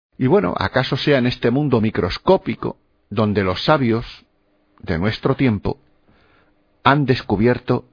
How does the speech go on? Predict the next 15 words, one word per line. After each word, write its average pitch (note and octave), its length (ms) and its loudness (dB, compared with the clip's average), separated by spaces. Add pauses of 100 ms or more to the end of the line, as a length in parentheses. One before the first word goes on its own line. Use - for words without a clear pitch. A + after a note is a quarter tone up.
las F#2 240 -4
cosas - 540 -4 (320)
más G2+ 360 -2
desconcertantes? - 1200 -10 (580)
Miren, A#2+ 280 2 (280)
querer D#3+ 260 4
descubrir A2 680 0 (680)
con E2 160 -10
enorme G#2 360 0
curiosidad F#2+ 720 -2
cómo A2+ 240 0
están A2 300 -2
hechas G2 260 -2
las E2+ 220 -4
cosas, F#2+ 580 -4